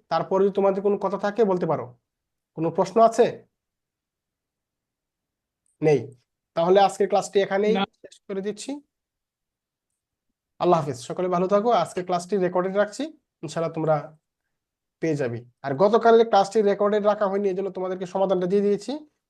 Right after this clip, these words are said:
Speaker 1: সমাধানটা তোমরা দেখে নিবে। আর তোমাদের কোনো জিজ্ঞাসা থাকলে অবশ্যই কিন্তু পরবর্তী ক্লাসে বলবে ইনশাল্লাহ, আমি তোমাদেরকে সমাধান দেওয়ার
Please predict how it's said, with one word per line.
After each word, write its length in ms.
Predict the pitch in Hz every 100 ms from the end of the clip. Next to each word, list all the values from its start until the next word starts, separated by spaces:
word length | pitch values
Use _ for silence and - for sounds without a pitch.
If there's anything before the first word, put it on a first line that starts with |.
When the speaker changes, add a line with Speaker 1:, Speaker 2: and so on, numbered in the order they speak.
| -
Speaker 1:
সমাধানটা 380 | 175 180 170
তোমরা 180 | 170 165
দেখে 200 | 156 151
নিবে। 300 | 139 180 285 _ _ _ _ _ _
আর 220 | 120 127 127
তোমাদের 280 | - 185 190
কোনো 160 | 185 202
জিজ্ঞাসা 300 | 185 208 190
থাকলে 240 | 208 226
অবশ্যই 280 | 185 156 175
কিন্তু 180 | 180 180
পরবর্তী 380 | 180 175 170 160
ক্লাসে 240 | 151 147
বলবে 220 | 147 135
ইনশাল্লাহ, 420 | 127 123 143 202 285
আমি 160 | - 127
তোমাদেরকে 500 | 131 135 135 135 131 _ _
সমাধান 440 | - 156 156 147 135
দেওয়ার 200 | 165